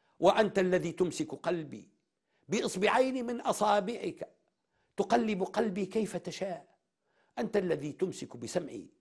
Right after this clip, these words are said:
وأنت الذي تمسك ببصري، لا أملك لنفسي شيئا،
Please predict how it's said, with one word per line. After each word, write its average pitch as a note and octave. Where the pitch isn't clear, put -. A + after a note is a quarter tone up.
وأنت G#3+
الذي E3
تمسك F3+
ببصري، C#3
لا C4+
أملك C4
لنفسي A3
شيئا، D#3